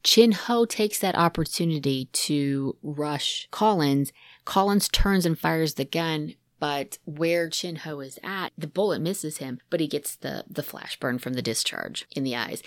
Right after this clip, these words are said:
If you've ever seen the A-Team episode, I think it's first season, Beast in the Belly of a Boeing, uh, same thing happens to Murdoch.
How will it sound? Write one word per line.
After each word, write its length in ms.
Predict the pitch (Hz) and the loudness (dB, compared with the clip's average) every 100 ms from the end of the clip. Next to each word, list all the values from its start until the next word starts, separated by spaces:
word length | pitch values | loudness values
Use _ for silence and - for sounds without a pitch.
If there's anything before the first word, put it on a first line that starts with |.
| - - | -14 -8
If 80 | 156 | 0
you've 100 | 160 | 2
ever 220 | 185 220 | 4 4
seen 160 | 220 | 4
the 100 | 202 | 2
A-Team 340 | 143 170 180 165 | 2 0 0 -4
episode, 500 | 151 143 - 143 135 | -6 -6 -4 -2 -2
I 20 | |
think 180 | 135 143 | -2 -4
it's 120 | 147 | -6
first 260 | - 139 - | -6 -6 -4
season, 320 | 131 127 127 - | -4 -4 -6 -2
Beast 300 | 165 180 - | 2 2 4
in 80 | 180 | 2
the 80 | 151 | 4
Belly 400 | 147 151 147 - | 2 2 0 0
of 140 | 160 143 | 0 0
a 60 | |
Boeing, 460 | 139 135 147 175 202 - - | 2 2 2 0 -2 -6 -8
uh, 220 | - 151 135 | 2 4 6
same 220 | 175 165 | 6 6
thing 120 | 156 | 4
happens 300 | 135 127 127 | 0 -2 -2
to 100 | 135 | -2
Murdoch. 400 | 123 - - - | -4 -6 -10 -14